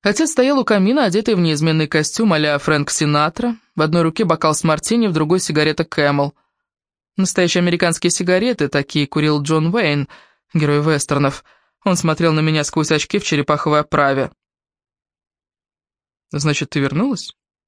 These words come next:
«Врачи говорят, она в порядке, Уинстон».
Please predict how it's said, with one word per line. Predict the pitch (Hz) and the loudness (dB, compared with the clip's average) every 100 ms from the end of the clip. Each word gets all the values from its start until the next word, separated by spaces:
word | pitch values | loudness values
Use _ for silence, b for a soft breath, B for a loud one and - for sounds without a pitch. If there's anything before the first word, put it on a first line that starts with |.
| _ _ _ _ _ _ | _ _ _ _ _ _
«Врачи | 170 180 - | 0 0 0
говорят, | 190 208 214 | 0 2 2
она | 214 214 | 2 0
в | - | 0
порядке, | 247 277 - 175 | -2 -2 0 0
Уинстон». | 220 214 - 143 | 0 0 0 -2